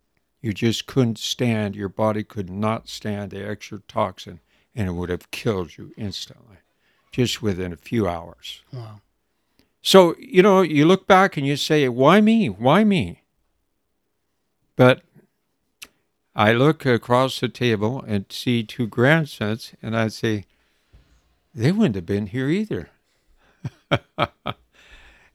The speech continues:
Speaker 1: And so, you know, I look at life is more than we sometimes look too short.
Speaker 2: Mm-hmm.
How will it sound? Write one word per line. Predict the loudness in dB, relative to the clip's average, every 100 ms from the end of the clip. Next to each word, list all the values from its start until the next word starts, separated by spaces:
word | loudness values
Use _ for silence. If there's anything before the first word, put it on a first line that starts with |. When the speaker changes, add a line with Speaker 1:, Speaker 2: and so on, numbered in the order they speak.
| -2
Speaker 1:
And | -2 -2
so, | -2 2 2 2
you | 0
know, | 4 6
I | 6
look | 6 2
at | 2 -6 _
life | 2 4 4 0 -10 -20 _ _
is | -2 -2 0
more | -2 2 2 0
than | -2 -2 -4 -10
we | -8 -6
sometimes | -6 -8 -8 -4 -6 -4
look | -2 -2
too | -2 -4
short. | 0 4 4 4 -10 _ _ _ _ -10
Speaker 2:
Mm-hmm. | -8 -8